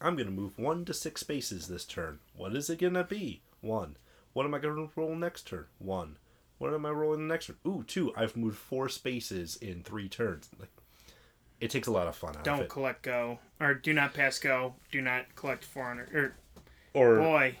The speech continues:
Speaker 2: yeah.
Speaker 1: do not collect two hundred dollars. Yes.
Speaker 2: Thank you.
Speaker 1: Um, but, like, Monopoly's a great example of how this can just burn someone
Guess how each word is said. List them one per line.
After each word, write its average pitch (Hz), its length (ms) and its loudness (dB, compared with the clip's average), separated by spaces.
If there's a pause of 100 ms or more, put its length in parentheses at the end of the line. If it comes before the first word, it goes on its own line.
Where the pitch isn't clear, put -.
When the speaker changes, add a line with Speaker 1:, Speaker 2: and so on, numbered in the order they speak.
(340)
Speaker 2:
yeah. 135 300 2 (180)
Speaker 1:
do 113 100 -8
not 98 180 -4
collect 98 200 -4
two 107 100 -6
hundred 87 180 -4
dollars. 78 320 -8 (200)
Yes. 98 140 -4
Speaker 2:
Thank 123 200 -2
you. 117 140 -12 (420)
Speaker 1:
Um, 123 440 6 (480)
but, 127 240 4
like, 113 280 -4
Monopoly's 127 520 -2
a - 20 -4
great 101 240 -8
example 90 460 -8
of - 80 -10
how 90 180 -6
this 90 220 -8
can - 180 -10
just - 380 -12
burn 95 260 -2
someone 78 360 -8